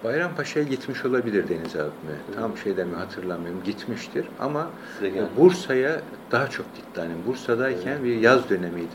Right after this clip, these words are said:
Speaker 1: zaten. O
Speaker 2: Evet.
Speaker 1: Bursa'ya nakledildiler ya.
Speaker 2: Evet.
Speaker 1: E, oraya, e, bab-, e, şeyle babam, annem, ben, yine Bora abim askerdeydi. E, üçümüz, e, giderdik.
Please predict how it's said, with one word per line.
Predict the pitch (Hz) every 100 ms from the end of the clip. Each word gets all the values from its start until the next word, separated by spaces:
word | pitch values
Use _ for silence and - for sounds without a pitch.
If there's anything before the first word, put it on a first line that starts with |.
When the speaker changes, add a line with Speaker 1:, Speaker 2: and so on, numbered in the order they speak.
| 76
Speaker 1:
zaten. | 78 78 107
O | 90
Speaker 2:
Evet. | 87 85 82 - -
Speaker 1:
Bursa'ya | 101 - 92
nakledildiler | 98 101 - 90 92 110 156 135
ya. | 113 151 - -
Speaker 2:
Evet. | - - - - 98
Speaker 1:
E, | 95 92 90 85 85 80 82 82 -
oraya, | 131 131 110
e, | 135 - - 82 80 -
bab-, | 110 - 98 98 90 98 95
e, | 90 104
şeyle | 110 104 -
babam, | 110 107 98 90 -
annem, | 107 104 98 90 98
ben, | 113 131 -
yine | 98 95
Bora | 95 92
abim | 85 85
askerdeydi. | 82 - 90 85 90 98 107 120 - - - - - 101
E, |
üçümüz, | 101 - 127 - 110 127 - - - - -
e, | 90 87 87 87 -
giderdik. | 107 110 98 - 110